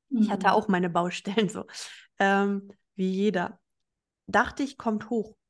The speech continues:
Speaker 1: wenn ich in der Stille bin. Und ich dachte,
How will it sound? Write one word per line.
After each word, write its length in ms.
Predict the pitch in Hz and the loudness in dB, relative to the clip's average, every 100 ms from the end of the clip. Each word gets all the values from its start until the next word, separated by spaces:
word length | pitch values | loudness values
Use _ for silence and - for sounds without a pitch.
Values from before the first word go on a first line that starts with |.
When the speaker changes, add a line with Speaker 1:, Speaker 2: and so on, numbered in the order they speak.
| _ _ - | _ _ -6
Speaker 1:
wenn 220 | 202 196 | -2 0
ich 120 | 202 | 0
in 80 | 202 | -4
der 100 | 190 | -4
Stille 340 | - 208 196 | -4 -2 0
bin. 340 | 170 180 185 _ _ _ _ _ | -2 -8 -10 _ _ _ _ _
Und 200 | - 208 | 2 2
ich 180 | 208 240 | 2 -2
dachte, 460 | 262 254 - 320 | -2 -2 -4 -6